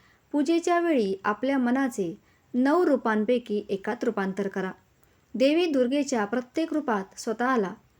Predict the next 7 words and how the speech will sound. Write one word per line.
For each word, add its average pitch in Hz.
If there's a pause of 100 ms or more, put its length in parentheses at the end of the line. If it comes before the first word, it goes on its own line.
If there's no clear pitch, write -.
(200)
समर्पित 208
करा. 196 (440)
दररोज 214 (360)
एका 262
रूपाची 220
पूजा 214
करा 214